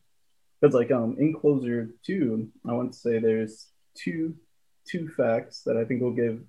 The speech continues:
every man, like, some sense of, like, uh,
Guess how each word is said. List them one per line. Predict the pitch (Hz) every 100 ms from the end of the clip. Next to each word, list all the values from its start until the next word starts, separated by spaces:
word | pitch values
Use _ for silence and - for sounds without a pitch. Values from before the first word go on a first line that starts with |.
| _
every | 135 127 123
man, | 120 117 117 120 - _ _ _ -
like, | 117
some | - 120 117
sense | 117 117 107
of, | 117 110
like, | 113 110
uh, | 120 113 110